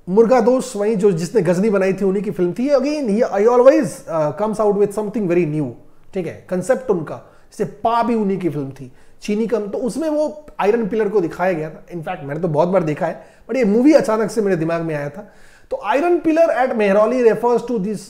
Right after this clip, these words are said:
this, their famous ruled name Anangpal, ये तोमर का ही, तोमर शासक Anangpal तोमर, whose coins bear the title of the Sri Samant Dev। Surajpal, who was another famous ruler of this dynasty, built Surajkund Reservoir,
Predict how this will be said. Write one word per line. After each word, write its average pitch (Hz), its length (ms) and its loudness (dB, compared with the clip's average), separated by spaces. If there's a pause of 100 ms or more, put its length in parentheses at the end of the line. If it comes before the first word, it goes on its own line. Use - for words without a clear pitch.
(160)
this, 175 180 -4 (100)
their 196 140 4 (100)
famous 226 320 0
ruled 180 540 0
name 208 240 0 (140)
Anangpal, 175 640 0 (460)
ये 147 40 -12
तोमर 185 360 2
का 185 140 0
ही, 180 140 -4
तोमर 170 280 -4
शासक 190 360 -6
Anangpal 175 520 0
तोमर, 170 360 -4 (400)
whose 180 160 -2
coins 247 380 0 (360)
bear 233 280 4
the 214 120 2
title 202 320 4
of 160 140 -2
the 214 100 0
Sri 214 320 0
Samant 185 520 -2
Dev। 143 360 -4 (360)
Surajpal, 254 680 0
who 208 140 2
was 247 160 2
another 220 340 0
famous 214 380 0
ruler 190 200 0
of 180 200 -4
this 147 120 -8
dynasty, 160 500 -4
built 170 300 2 (300)
Surajkund 214 640 0
Reservoir, 170 840 0